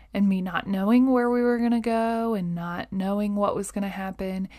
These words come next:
and Jordan being able to plan exactly as each day came.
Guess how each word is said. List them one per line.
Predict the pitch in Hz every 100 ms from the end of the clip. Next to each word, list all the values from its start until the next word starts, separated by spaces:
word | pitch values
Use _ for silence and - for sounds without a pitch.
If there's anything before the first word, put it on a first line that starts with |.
| - -
and | 202 180
Jordan | - 180 202 202 208 202
being | 202 190 185 180
able | 175 175 175
to | -
plan | - - - 196 180 175 175 214 269 - - - - - - -
exactly | 202 180 165 165 190 190 - 190 185 -
as | 180 170 165
each | 170 - -
day | 180 165
came. | - - - - -